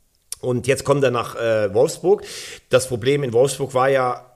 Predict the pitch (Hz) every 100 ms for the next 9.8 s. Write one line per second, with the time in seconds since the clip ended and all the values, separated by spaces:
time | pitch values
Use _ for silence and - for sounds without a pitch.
0 | _ - 113 127 131 135 131 113 160 156
1 | 117 - - 113 117 107 139 139 127 -
2 | 123 110 156 160 120 - - 110 113 135
3 | 190 107 107 101 98 135 - - - -
4 | 120 123 147 156 147 139 - - - -
5 | - 113 131 135 123 113 175 - 131 113
6 | 95 85 82 104 107 104 104 135 123 110
7 | 107 107 104 - 190 165 110 101 113 98
8 | 95 147 120 104 110 123 120 107 127 127
9 | 113 107 104 107 123 120 107 -